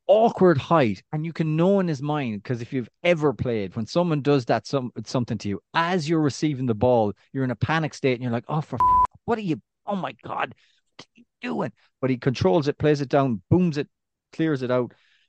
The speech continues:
and the next thing, um, Harry Kane just holds off in, an Italian defender like he is but a, a stable boy,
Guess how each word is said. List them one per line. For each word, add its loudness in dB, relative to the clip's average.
and -6
the -8
next -8
thing, 0
um, -2
Harry 0
Kane -2
just -4
holds 2
off 0
in, -8
an -4
Italian -2
defender -2
like -4
he -8
is -4
but -4
a, -2
a -12
stable 2
boy, 0